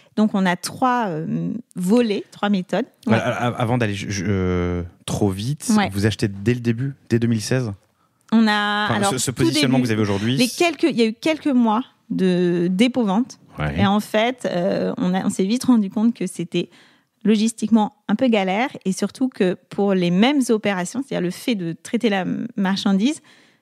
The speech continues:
Speaker 1: bah, en dépôt-vente, bah, on, on faisait beaucoup moins de marge en fait. Donc, euh, très rapidement, ça a duré que quelques mois le dépôt-vente. Dès qu'on a eu un peu de trésor, on a basculé sur un,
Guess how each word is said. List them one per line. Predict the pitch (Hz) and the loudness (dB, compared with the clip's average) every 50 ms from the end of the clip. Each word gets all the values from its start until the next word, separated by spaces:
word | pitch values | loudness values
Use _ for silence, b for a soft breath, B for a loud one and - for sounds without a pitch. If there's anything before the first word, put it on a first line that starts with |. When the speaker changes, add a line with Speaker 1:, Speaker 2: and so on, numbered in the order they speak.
| b _ | b _
Speaker 1:
bah, | - 185 | 0 2
en | 185 185 | 2 2
dépôt-vente, | 185 185 214 208 - 226 208 196 214 240 277 320 - - - - - - | 2 2 2 2 2 2 2 4 2 2 2 0 -2 -6 -6 -6 -6 -8
bah, | 208 - 165 160 | -4 -4 -4 -2
on, | 175 175 180 - 160 175 175 - | -4 -6 -6 -6 -6 -6 -6 -6
on | - 190 | -6 -4
faisait | 170 180 170 | -2 -2 -2
beaucoup | 175 185 - 208 | -2 -4 -4 -4
moins | 190 180 | -4 -2
de | 180 | -2
marge | 185 185 170 151 | -2 -2 -2 -4
en | 156 151 | -6 -6
fait. | - - - - - - _ _ _ _ - | -8 -12 -14 -14 -20 -20 _ _ _ _ -6
Donc, | 170 165 - - | -4 -4 -2 -2
euh, | 160 - - - - - 67 - 202 185 | -2 0 0 -2 -4 -4 -4 -4 -6 -6
très | 175 - - 220 | -6 -2 0 0
rapidement, | 202 208 196 196 - 226 202 165 170 | 2 2 -2 -2 -2 -2 -2 -2 -4
ça | - - 170 | -4 -6 -6
a | |
duré | 165 175 190 196 196 - _ | -2 -2 -2 -2 -2 -6 _
que | - - 214 | -8 -8 -4
quelques | - 196 180 - - | -2 -2 -2 -2 -2
mois | 185 180 185 196 | -2 0 0 2
le | 202 | 2
dépôt-vente. | 190 190 - 180 170 208 226 240 220 | 0 0 0 0 0 2 2 2 2
Dès | 190 202 214 | 0 -2 -2
qu'on | - 214 202 | -2 -2 0
a | 180 | 0
eu | 185 190 | 2 2
un | 175 170 | 0 0
peu | 165 - | -2 -4
de | 170 - | -8 -8
trésor, | - - 190 180 180 214 247 b b b b b b b b b b - | -10 -10 -8 -2 -2 -2 -2 b b b b b b b b b b -2
on | - 208 190 190 | 0 0 0 0
a | 180 170 165 175 | -2 -2 -4 -2
basculé | 165 165 185 185 - - 196 208 214 | 0 0 0 0 -2 -4 -2 -2 -2
sur | 220 - - 202 185 | -2 -2 -4 -2 0
un, | 175 160 160 | 0 0 0